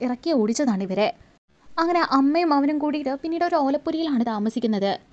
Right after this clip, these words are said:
അന്ന് മനസ്സിൽ കരുതിയതാണ് എങ്ങനെയെങ്കിലും വലിയൊരു ആളായി തീരുമെന്ന്. ഗോഡൗണിൽ കണക്കെഴുത്തുന്ന ആളായിട്ട് നായകൻ പണിയെല്ലാം ചെയ്തിട്ടുണ്ടായിരുന്നു. മുതലാളിയുടെ പ്രീതിയെല്ലാം വാങ്ങിച്ചിട്ടുണ്ടെങ്കിലും ലക്ഷ്യം ഒന്ന് മാത്രമായിരുന്നു, വീണ്ടും വീണ്ടും ജയിച്ചു മുന്നേറണമെന്ന്. പണിയും ചെയ്ത് ബാക്കി സമയം നായകൻ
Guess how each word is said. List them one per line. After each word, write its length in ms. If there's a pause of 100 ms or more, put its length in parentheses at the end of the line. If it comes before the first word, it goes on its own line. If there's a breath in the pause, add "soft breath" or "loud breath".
അന്ന് 180
മനസ്സിൽ 360
കരുതിയതാണ് 580
എങ്ങനെയെങ്കിലും 840
വലിയൊരു 320
ആളായി 300
തീരുമെന്ന്. 720
ഗോഡൗണിൽ 560
കണക്കെഴുത്തുന്ന 560
ആളായിട്ട് 760
നായകൻ 360 (100)
പണിയെല്ലാം 440
ചെയ്തിട്ടുണ്ടായിരുന്നു. 800 (400 soft breath)
മുതലാളിയുടെ 540
പ്രീതിയെല്ലാം 500
വാങ്ങിച്ചിട്ടുണ്ടെങ്കിലും 800
ലക്ഷ്യം 360
ഒന്ന് 220
മാത്രമായിരുന്നു, 920
വീണ്ടും 380
വീണ്ടും 320
ജയിച്ചു 320
മുന്നേറണമെന്ന്. 720 (240)
പണിയും 300
ചെയ്ത് 200
ബാക്കി 300
സമയം 360
നായകൻ 300